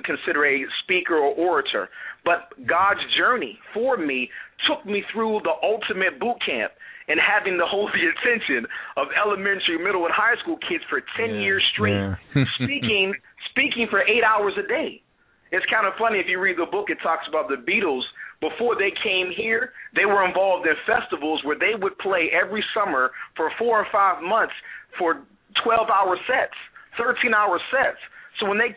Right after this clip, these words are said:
Speaker 1: came to the United States, it's no, it's no, you know, it makes complete sense. They completely dominated and took over the United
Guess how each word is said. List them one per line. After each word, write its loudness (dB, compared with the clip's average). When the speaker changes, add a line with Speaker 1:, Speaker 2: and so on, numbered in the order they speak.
Speaker 1:
came 0
to -2
the 0
United 0
States, -2
it's -4
no, -2
it's -2
no, 2
you 2
know, 4
it 2
makes 2
complete -2
sense. 2
They 0
completely -4
dominated 0
and -4
took 0
over 0
the -2
United 0